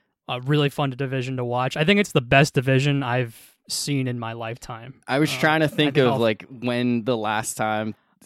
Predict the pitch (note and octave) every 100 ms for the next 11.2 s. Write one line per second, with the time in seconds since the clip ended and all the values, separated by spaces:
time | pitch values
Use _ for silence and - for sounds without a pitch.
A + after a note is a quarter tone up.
0 | F2 - G#2 G#2 A2 A#2 G#2+ A2+ - A2
1 | C#3 G#3 G3 A2 C3 E3+ - G3 B2+ D3+
2 | C3+ C3+ D3 D#3 B2 A#2+ A#2 G#2+ F2+ -
3 | _ _ _ _ _ A#2+ A2+ B2 A#2 A2
4 | - G#2 G2 G2 F#2 - D3+ - _ _
5 | _ _ _ _ - D3 B2 - D3+ F3
6 | F3+ E3+ G3+ - F#3 F3 E3 - D#3+ D3+
7 | - C#3 C3 C3 B2+ B2 A#2 - _ _
8 | _ C3+ C3 C3+ C3 C#3 C#3 D#3 C#3 D3
9 | F3+ G3+ A#3+ A3 F3+ C3+ - C#3 D#3 -
10 | D3 E3+ - D#3+ A#3 G3+ D#3+ D3 D3+ D3+
11 | C#3+ C3+